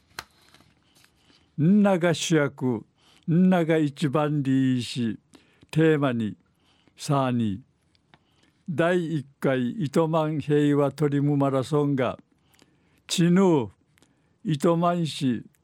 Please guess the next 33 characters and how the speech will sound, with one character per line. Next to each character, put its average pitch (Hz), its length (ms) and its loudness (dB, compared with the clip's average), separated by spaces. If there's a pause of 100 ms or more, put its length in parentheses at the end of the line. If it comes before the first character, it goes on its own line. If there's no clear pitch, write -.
(460)
西 147 320 0
崎 156 320 0
運 156 380 2
動 147 240 2
公 151 260 2
園 151 340 0
う 135 100 -2
て 135 180 -4
開 123 280 -2
か 127 120 -4
っ 117 40 -4
て、 127 440 -4 (1500)
な 170 200 0
ち 185 200 0
ぬ 180 180 2
ぐ 160 160 0
と 170 200 2
お 160 60 2
る、 151 280 0 (600)
足 160 280 0
の 175 180 2
入 135 300 0
る、 135 260 -2 (400)
陽 151 340 2
気 147 160 -4
の 139 160 2
な 127 240 0
感 127 300 -2
じ。 107 260 -4 (1040)
車 165 420 2
椅 160 120 2
子 160 240 0
や 135 260 2